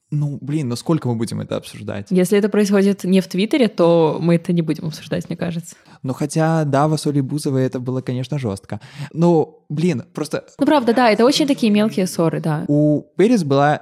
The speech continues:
Speaker 1: такая травмирующая история с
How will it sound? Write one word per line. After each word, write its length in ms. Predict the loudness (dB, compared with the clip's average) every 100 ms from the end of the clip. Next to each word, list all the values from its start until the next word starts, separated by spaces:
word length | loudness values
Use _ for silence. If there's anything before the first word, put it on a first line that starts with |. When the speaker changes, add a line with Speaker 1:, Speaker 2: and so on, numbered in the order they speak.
| -6
Speaker 1:
такая 380 | -4 -2 -4 -6 _ -8
травмирующая 1600 | -6 -6 -6 -4 -4 -4 -4 -4 -4 -4 -6 -10 -12 -8 -8
история 500 | -8 -2 0 2 0
с 480 | -4 -16 -10 -8